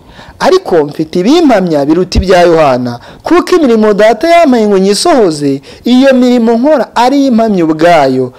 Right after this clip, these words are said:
yuko Data ari we wantumye." N'ubundi hano agaragaje ko yamaze igihe, bamaze igihe gito bizera umucyo we. Nk'uko twabonye ko umucyo wabayeho ku munsi wa mbere. Ariko haracyari urugendo rwo kugana mu rusengero.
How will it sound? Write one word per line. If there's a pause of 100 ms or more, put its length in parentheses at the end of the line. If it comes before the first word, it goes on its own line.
(120)
yuko
Data
ari
we
wantumye." (320)
N'ubundi
hano (160)
agaragaje
ko
yamaze
igihe, (200)
bamaze
igihe
gito
bizera
umucyo
we. (220)
Nk'uko
twabonye
ko
umucyo
wabayeho
ku
munsi
wa
mbere. (260)
Ariko
haracyari
urugendo (220)
rwo
kugana
mu
rusengero.